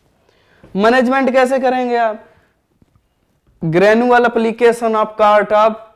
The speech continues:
hydrochloride, दानेदार cartop हाइड्रोक्लोराइड का प्रयोग करके आप इसका मैनेजमेंट, रोकथाम कर सकते हैं। ठीक, अगला इंसेक्ट कौन सा है?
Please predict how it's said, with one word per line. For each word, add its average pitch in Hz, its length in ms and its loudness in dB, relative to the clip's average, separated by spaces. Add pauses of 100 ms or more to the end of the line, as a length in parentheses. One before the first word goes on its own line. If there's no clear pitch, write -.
(120)
hydrochloride, 180 960 -4 (800)
दानेदार 208 680 2
cartop 180 580 0
हाइड्रोक्लोराइड 156 880 -6
का 147 140 -8
प्रयोग 170 520 -6
करके 165 440 -8 (500)
आप 220 340 0
इसका 170 360 -8 (460)
मैनेजमेंट, 190 800 -6 (640)
रोकथाम 202 720 0
कर 226 180 -2
सकते 175 440 -10
हैं। 123 260 -18 (3250)
ठीक, 226 220 -2
अगला 220 360 2
इंसेक्ट 240 380 -2
कौन 233 260 -4
सा 226 180 -4
है? 220 160 -10